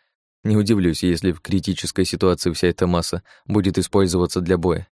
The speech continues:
Воздушник прессует воздух над нашими головами, чтобы в необходимый момент его отпустить и хоть на секунду, но ошеломить нас. Тихо, аккуратно подкатываются камни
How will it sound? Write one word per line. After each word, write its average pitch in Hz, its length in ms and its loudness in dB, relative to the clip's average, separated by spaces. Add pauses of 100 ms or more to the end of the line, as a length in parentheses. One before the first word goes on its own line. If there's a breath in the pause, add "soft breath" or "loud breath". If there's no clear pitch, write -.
(600)
Воздушник 151 600 2
прессует 139 420 2
воздух 127 380 2
над 107 160 0
нашими 107 300 0
головами, 90 600 0 (220)
чтобы 107 280 0
в 92 60 0
необходимый 95 520 0
момент 92 340 2
его 92 140 2
отпустить - 560 -4 (240)
и 127 80 -2
хоть 120 240 0
на 101 100 2
секунду, 98 460 0
но 87 140 2
ошеломить 95 540 0
нас. - 260 -12 (460)
Тихо, 151 380 2
аккуратно 117 520 2
подкатываются 110 760 0
камни 85 440 -4